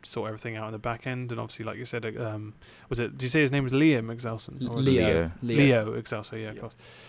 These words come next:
Speaker 1: Um, yeah, um, he was showing everyone, like, kind of how they deal with the numbers and how many people actually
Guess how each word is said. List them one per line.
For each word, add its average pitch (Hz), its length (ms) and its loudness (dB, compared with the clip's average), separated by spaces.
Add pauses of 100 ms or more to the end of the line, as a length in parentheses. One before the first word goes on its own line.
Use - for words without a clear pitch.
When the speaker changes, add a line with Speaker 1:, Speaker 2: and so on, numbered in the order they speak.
(200)
Speaker 1:
Um, 123 440 -2 (140)
yeah, 156 300 2
um, 123 460 0
he 127 160 -2
was 113 120 -2
showing 117 460 0
everyone, 117 240 -6
like, 113 180 -8
kind - 180 -12
of 107 80 -12 (460)
how 113 220 -6
they 107 200 -6
deal 110 220 -8
with 107 140 -8
the 107 80 -14
numbers 107 460 -10
and 101 240 -14 (500)
how 113 160 -2
many 110 180 -4
people 110 280 -4
actually 113 340 -8